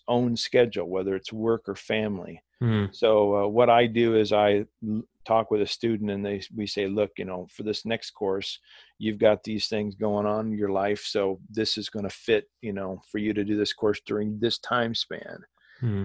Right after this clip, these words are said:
Speaker 1: And since it's not a, a, a group kind of thing, since it's individual, I can not only tailor, uh,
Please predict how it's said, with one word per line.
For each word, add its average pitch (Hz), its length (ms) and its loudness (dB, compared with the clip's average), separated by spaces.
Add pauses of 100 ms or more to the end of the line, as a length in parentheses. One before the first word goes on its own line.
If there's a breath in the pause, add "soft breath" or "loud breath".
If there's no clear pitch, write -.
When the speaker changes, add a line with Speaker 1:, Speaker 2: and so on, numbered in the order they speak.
Speaker 1:
And - 120 -12
since 170 360 0
it's 139 240 0
not 127 260 6
a, 98 180 2 (380 soft breath)
a, 107 280 4
a 98 220 0
group 120 440 4 (100)
kind 98 220 -2
of 87 100 -8
thing, 90 280 -10
since - 300 -4
it's - 320 -6
individual, 120 920 2 (320 soft breath)
I 104 140 4
can 104 240 -2 (140)
not 127 180 2
only 120 340 0
tailor, 127 680 4 (380)
uh, 101 280 0